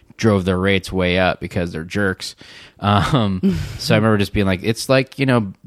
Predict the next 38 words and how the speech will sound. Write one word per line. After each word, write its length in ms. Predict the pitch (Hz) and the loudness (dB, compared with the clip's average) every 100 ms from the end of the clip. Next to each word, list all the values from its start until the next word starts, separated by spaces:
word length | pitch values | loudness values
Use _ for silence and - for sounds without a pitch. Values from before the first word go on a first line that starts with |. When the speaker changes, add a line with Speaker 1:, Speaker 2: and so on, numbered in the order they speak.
| 101 | 0
Speaker 1:
below 340 | 104 101 98 | 2 4 4
zero 440 | 90 107 131 101 95 | 4 2 4 4 2
in 80 | |
our 100 | 90 | 0
house," 400 | 90 87 90 - | -2 -2 -4 -6
and 100 | 90 | -6
we're 100 | 87 | -6
just 120 | 90 - | -6 -6
having 300 | 87 90 92 | -4 -4 -4
to, 80 | |
like, 420 | 87 85 87 - - | -2 -4 -6 -10 -6
Speaker 2:
Ay, 280 | 190 160 - | -4 -4 0
ay, 40 | |
Speaker 1:
bundle 400 | - 170 - 95 | 2 2 2 2
Speaker 2:
ay, 60 | 101 | 4
Speaker 1:
up 240 | 107 - | 4 2
Speaker 2:
yeah. 60 | 92 | 0
Speaker 1:
and 220 | 90 - | -2 -6
that 140 | 98 104 | -6 -4
kind 160 | 98 | -4
of 100 | 90 | -6
thing. 320 | 90 85 87 | -8 -8 -8
So. 140 | - 196 | -6 -4
Speaker 2:
Was 100 | 185 | 0
that 260 | 202 180 | 0 0
why 180 | 165 165 | 2 2
your 120 | 170 | 2
parents 380 | 165 151 147 147 | 0 0 0 0
were 80 | 147 | 0
like, 220 | 143 143 | 0 0
"You 40 | 214 | 0
know 140 | 220 | 0
what? 180 | 214 208 | 0 0
We've 140 | 202 | 0
had 120 | 170 123 | -2 -2
enough 260 | 117 120 | -4 -4
of 60 | - | -4
this"? 240 | - - | -6 -6